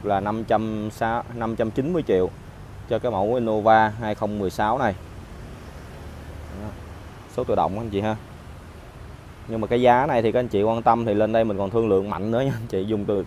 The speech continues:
thương lượng mạnh nha. Tại vì cái giá bên Khoa công bố á, thì cũng một số dòng xe mà mua trước dịch á,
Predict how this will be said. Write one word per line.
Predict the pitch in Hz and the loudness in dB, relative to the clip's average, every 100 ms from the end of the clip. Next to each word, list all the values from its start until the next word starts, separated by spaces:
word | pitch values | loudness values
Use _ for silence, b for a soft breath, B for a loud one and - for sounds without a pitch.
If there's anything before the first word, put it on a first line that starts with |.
| - | 0
thương | 131 120 | 2 4
lượng | 104 110 | 4 2
mạnh | 113 95 120 | -2 0 0
nha. | 135 123 - - - - - - - - | 2 0 -6 -18 -18 -18 -18 -18 -18 -4
Tại | 104 | 0
vì | 110 | 2
cái | 110 131 | 4 6
giá | 127 151 | 8 8
bên | 147 | 8
Khoa | 120 120 | 4 4
công | 120 117 | 4 4
bố | 120 127 156 175 | 6 8 8 4
á, | 180 185 | 2 2
thì | 143 107 104 101 | 2 2 2 2
cũng | 117 135 | 0 -2
một | 120 - | -4 2
số | 135 151 | 4 6
dòng | 143 104 | 4 2
xe | 92 117 117 | 4 6 6
mà | 110 | 4
mua | 107 117 | 2 2
trước | 113 156 | 2 2
dịch | 120 - | 2 2
á, | 139 | 2